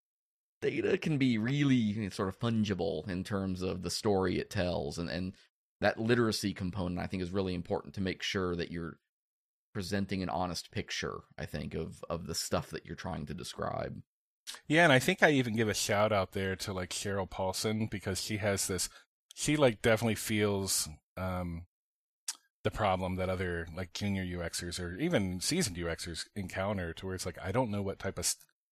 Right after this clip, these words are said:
Speaker 2: if we don't have metrics or server-side logs or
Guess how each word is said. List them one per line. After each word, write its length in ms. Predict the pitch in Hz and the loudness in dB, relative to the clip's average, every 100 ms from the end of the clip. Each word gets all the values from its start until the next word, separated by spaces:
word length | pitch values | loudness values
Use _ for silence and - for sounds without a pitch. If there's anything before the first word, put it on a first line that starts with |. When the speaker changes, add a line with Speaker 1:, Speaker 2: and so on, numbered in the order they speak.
| _ _ | _ _
Speaker 2:
if 40 | 113 | -4
we 60 | |
don't 300 | 107 107 117 | -2 2 2
have 220 | 110 95 90 | 4 2 2
metrics 480 | 92 95 90 - | -4 -4 -4 -2
or 140 | 90 87 | -2 -4
server-side 640 | - 90 87 - 85 82 | -4 -4 -4 -4 -6 -8
logs 480 | 80 82 85 80 - | -6 -6 -6 -4 -6
or 140 | 82 | -8